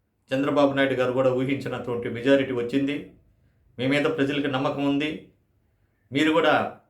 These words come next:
ఇప్పటికిప్పుడు అన్నింటిని కూడా మిమ్మల్ని నెరవేర్చాలని ఎవరు కోరరు. కాబట్టి విజ్ఞతతోటి విద్యార్థులకి, నిరుద్యోగులకి, ప్రజలకి, ఈ రాష్ట్రంలో ఉన్నటువంటి అన్ని వర్గాలకు మీరు ఉపయోగపడతారని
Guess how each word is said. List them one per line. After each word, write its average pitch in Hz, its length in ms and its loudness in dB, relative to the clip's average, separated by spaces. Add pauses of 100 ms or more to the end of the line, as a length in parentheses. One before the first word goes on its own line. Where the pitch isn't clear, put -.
(260)
ఇప్పటికిప్పుడు 151 520 -2
అన్నింటిని 160 400 -2
కూడా 156 240 2
మిమ్మల్ని 139 600 -4 (720)
నెరవేర్చాలని 139 680 2
ఎవరు 127 200 -2
కోరరు. 131 540 -2 (500)
కాబట్టి 131 680 0 (220)
విజ్ఞతతోటి 143 960 0 (920)
విద్యార్థులకి, 139 880 2 (100)
నిరుద్యోగులకి, 135 880 -2 (160)
ప్రజలకి, 139 680 2 (760)
ఈ 120 40 -4
రాష్ట్రంలో 151 460 2
ఉన్నటువంటి 143 420 -2
అన్ని 135 180 0
వర్గాలకు 143 420 0
మీరు 120 160 -4
ఉపయోగపడతారని 120 1040 -2